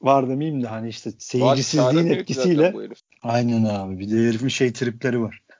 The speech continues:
Speaker 1: Ben şeyim işte. Neydi? Siz rookie'siniz işte ben buraların babasıyım. Öyle tripleri de var.
Speaker 2: Aynen
Speaker 1: Yani işte
Speaker 2: öyle.
Speaker 1: inşallah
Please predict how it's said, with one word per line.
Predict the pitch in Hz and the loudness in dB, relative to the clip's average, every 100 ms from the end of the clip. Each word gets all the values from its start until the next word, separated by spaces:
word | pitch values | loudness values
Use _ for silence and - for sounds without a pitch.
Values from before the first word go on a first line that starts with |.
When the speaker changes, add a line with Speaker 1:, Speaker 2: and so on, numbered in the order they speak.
| _ | _
Speaker 1:
Ben | 113 113 117 - | -4 -2 -2 -6
şeyim | - 113 107 | -4 -2 -2
işte. | - - 110 - _ _ - | -6 -12 -16 -18 _ _ -6
Neydi? | 117 113 104 123 123 - | -4 -2 -2 -4 -4 -10
Siz | - 131 117 | -6 -2 0
rookie'siniz | 139 131 - 117 123 | 0 0 -2 -2 0
işte | 113 - 113 | -2 -2 2
ben | 120 123 113 - | 2 2 -2 -6
buraların | - 113 117 120 127 | -8 -4 0 0 0
babasıyım. | 113 117 - 113 - - - | -2 -2 -2 -4 -4 -12 -8
Öyle | 117 117 113 | -2 -2 0
tripleri | 117 113 127 127 | 0 0 0 0
de | 123 | 2
var. | 123 143 - _ _ _ | 0 -2 -6 _ _ _
Speaker 2:
Aynen | 110 110 - | -4 -2 0
Speaker 1:
Yani | - | -2
işte | - | -2
Speaker 2:
öyle. | 143 | -2
Speaker 1:
inşallah | 190 139 113 175 143 | 0 2 4 2 2